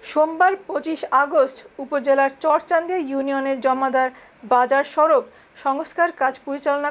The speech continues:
করেন এলাকার উৎসাহী ও সচেতন মানুষ। স্থানীয়রা জানান, ইউনিয়নের তিন নম্বর ওয়ার্ডে অবস্থিত ওয়ালামা বাজার থেকে জমাদার বাজার যাওয়া সড়কটি গত বন্যায় ব্যাপকভাবে ক্ষতিগ্রস্ত হয়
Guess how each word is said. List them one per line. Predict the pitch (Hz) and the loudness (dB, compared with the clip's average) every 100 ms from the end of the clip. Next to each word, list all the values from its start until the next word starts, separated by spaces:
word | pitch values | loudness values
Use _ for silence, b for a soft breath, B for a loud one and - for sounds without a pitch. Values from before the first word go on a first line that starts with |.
| 285 | 2
করেন | 294 320 - 240 | 4 2 0 0
এলাকার | 240 254 247 269 | 2 0 -2 -4
উৎসাহী | - 339 349 - | -8 -6 -2 -2
ও | 254 | -2
সচেতন | 240 254 247 226 | -4 -4 -4 -2
মানুষ। | 214 208 - - b b b b - | -2 -4 -8 -20 b b b b -8
স্থানীয়রা | - 339 359 359 370 | -2 0 2 2 4
জানান, | 269 240 262 247 | 2 2 0 -2
ইউনিয়নের | 254 262 269 269 262 | -4 -2 -2 -2 -4
তিন | 320 330 339 | -6 -2 -2
নম্বর | 330 349 269 | 0 0 2
ওয়ার্ডে | 254 247 285 311 B B - | 2 2 0 -4 B B 0
অবস্থিত | 262 330 - 359 311 220 - - | 0 -2 -6 -4 0 0 -2 0
ওয়ালামা | 269 294 320 330 294 | 2 2 2 2 2
বাজার | 285 302 302 | 2 0 -2
থেকে | 339 311 220 | -4 -2 0
জমাদার | 254 262 262 262 240 262 | 0 0 0 0 2 0
বাজার | 262 320 285 240 | 4 2 2 0
যাওয়া | 233 247 | 0 0
সড়কটি | 269 285 294 302 233 B B B 254 | 0 0 -2 -8 -10 B B B -2
গত | 254 277 277 | 0 0 0
বন্যায় | 302 330 285 233 | 0 0 0 0
ব্যাপকভাবে | 269 262 294 330 330 _ - | -2 -2 -4 -4 -8 _ -12
ক্ষতিগ্রস্ত | - 247 240 262 277 247 | -8 -6 -4 -4 -2 0
হয় | 220 | 0